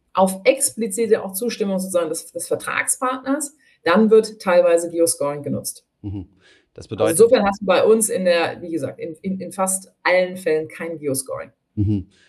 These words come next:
Speaker 2: Ab-, ja, bei null Komma drei Prozent der Fälle hast du grad gesagt. Und warum, warum macht man sowas, wenn man halt sagt, okay, äh, in diesen beispielsweise, ähm,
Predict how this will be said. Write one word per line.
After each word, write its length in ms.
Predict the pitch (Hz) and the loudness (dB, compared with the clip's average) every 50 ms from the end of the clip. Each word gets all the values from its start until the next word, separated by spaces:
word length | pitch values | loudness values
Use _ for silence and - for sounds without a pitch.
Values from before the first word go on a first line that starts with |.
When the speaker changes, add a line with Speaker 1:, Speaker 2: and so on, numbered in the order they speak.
| _ _ _ _ | _ _ _ _
Speaker 2:
Ab-, 260 | - - - - - _ | -4 -4 -4 -4 -6 _
ja, 260 | - 62 73 98 101 - | -10 -4 0 0 0 0
bei 180 | 127 - 95 | -2 -2 -2
null 140 | 101 113 107 | 0 -2 -2
Komma 160 | - 110 107 | -2 -4 -4
drei 160 | 92 95 98 | -2 -2 -4
Prozent 320 | 95 92 107 - - 95 87 | -4 -4 -8 -8 -8 -8 -8
der 80 | 85 | -8
Fälle 200 | - 95 90 90 | -8 -6 -6 -6
hast 160 | 87 82 - - | -6 -8 -10 -14
du 60 | 85 85 _ | -20 -20 _
grad 240 | _ 90 92 90 - | _ -6 -6 -6 -6
gesagt. 300 | 92 85 87 85 - - - - - - - _ | -8 -6 -6 -8 -8 -12 -20 -20 -20 -20 -10 _
Und 200 | - 127 110 - | -2 -2 -2 -2
warum, 560 | - 110 123 117 113 135 165 190 190 185 - 113 | 0 2 2 2 4 2 2 2 0 -4 -2 -2
warum 260 | 117 117 147 156 151 | 0 0 0 0 0
macht 220 | 143 151 - - | 0 -2 -2 -2
man 100 | 170 160 | -2 -2
sowas, 300 | 147 156 151 170 - - | -2 -2 -4 -4 -2 0
wenn 60 | 131 | 2
man 120 | 123 123 120 | 2 4 2
halt 140 | 117 113 110 | 2 2 2
sagt, 260 | 117 113 123 - - | 0 0 0 -2 -6
okay, 360 | 110 - - 127 120 127 127 | -8 -6 -4 -2 0 0 0
äh, 300 | - - 107 107 107 - | 0 0 0 0 0 -2
in 120 | 113 107 | -4 -6
diesen 420 | 107 117 117 113 120 113 104 - - | -6 -6 -8 -6 -6 -6 -6 -6 -6
beispielsweise, 1000 | - 98 104 104 - 110 98 - 95 98 95 98 98 95 101 98 98 95 95 - - | -4 -4 -4 -4 -6 -10 -12 -8 -6 -4 -4 -4 -4 -6 -6 -6 -6 -6 -6 -6 -6
ähm, 440 | 92 92 92 92 90 87 87 90 | -6 -6 -4 -4 -4 -6 -6 -10